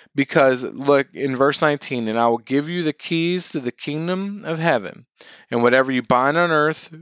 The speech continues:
will be bound in heaven, and whatever you loose on earth will be loosed in heaven."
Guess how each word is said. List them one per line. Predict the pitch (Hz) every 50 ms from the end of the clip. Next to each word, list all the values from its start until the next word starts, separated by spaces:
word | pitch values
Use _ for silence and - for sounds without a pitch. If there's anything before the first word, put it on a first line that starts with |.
| 175 165
will | - 120 110
be | 110 110
bound | 101 117 117 117 123 131
in | 143 147
heaven, | 139 139 131 127 120 123 123 123
and | 104 92 101
whatever | 104 104 107 107 107
you | 113 117 123 131
loose | 143 160 175 160 - -
on | 143 120
earth | 120 117 117 113 - _ _ - - - _ _
will | - 110 107
be | 117 120
loosed | 120 127 143 156 165 156 - -
in | 135
heaven." | 120 110 110 101 98 95 82 90